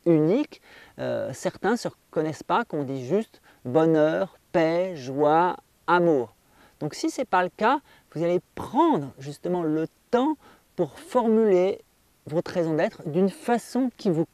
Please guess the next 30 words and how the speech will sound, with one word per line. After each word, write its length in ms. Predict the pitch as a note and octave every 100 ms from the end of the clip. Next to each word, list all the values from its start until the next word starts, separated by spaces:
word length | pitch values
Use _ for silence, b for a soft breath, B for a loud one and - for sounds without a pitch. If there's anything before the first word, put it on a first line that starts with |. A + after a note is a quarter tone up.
| -
connecte, 420 | A3 F#3+ - -
qui 120 | - E3
vous 120 | D3 -
connecte 400 | A#3+ A3+ A#3 -
à 60 | -
votre 240 | - -
cœur, 220 | - A3
qui 100 | -
vous 100 | D#3 -
connecte 280 | F#3+ F#3 E3
à 60 |
cette 180 | - C3 _ -
plus 180 | A#3 F3+
grande 300 | D3 F#3+ - _ -
aspiration, 760 | F3+ - - D3+ A#2+ - F#3+ B3+ B B B
et 100 | D3
c'est 120 | -
en 60 | A#3
la 120 | A#3+
formulant 560 | - - G#3+ G#3+ G3+ -
à 160 | C#3 C3
votre 340 | B2 A3 D4+ -
manière, 500 | F3 C#3+ B2 F#2+ - B B -
donc 160 | G#3 -
peut-être 380 | A#3+ - A#3+ F3
bonheur, 360 | F3+ D#3 D3+
effectivement, 380 | D3 C3+ C#3 B2+
ça 120 | -
connecte 300 | - B2 A#2
pas, 160 | - -